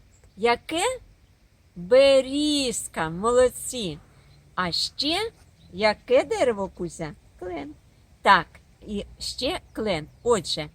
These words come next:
Speaker 1: запам'ятайте, де була липа. І ми стоїмо зараз, Кузю, біля липи, маленької, яскравої, барвистої липки.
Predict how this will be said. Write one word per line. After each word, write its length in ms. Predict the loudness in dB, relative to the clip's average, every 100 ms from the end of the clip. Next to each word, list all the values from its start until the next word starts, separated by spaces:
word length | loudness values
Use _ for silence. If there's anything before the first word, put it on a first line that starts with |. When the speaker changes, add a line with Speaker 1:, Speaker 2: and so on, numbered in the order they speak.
| -20 -20 -20 -20 -18
Speaker 1:
запам'ятайте, 1120 | -4 -2 0 -2 -2 -4 -2 0 0 -2 -6 -4
де 160 | -4
була 360 | -4 -4 -4 -6 -8
липа. 600 | -6 -4 -6 -2 0 0 -2 -18 -20 -8
І 160 | 0 0
ми 220 | 2 -2
стоїмо 840 | -4 -4 -2 -2 -2 -2 -2 -4 -6 -12
зараз, 560 | -2 4 4 4 -2 -8
Кузю, 360 | -8 -6 -6
біля 500 | -4 -4 -2 2 2
липи, 720 | 0 -2 -2 -2 -2 -8 -10 -12 _ _
маленької, 840 | 0 2 4 2 2 -8 -8 -8
яскравої, 960 | -2 -2 -2 -4 2 2 2 -2 -10 -14 -20 -20
барвистої 840 | 0 4 4 4 0 -2 -4 -4 -4
липки. 560 | -2 -6 -8 -12 -12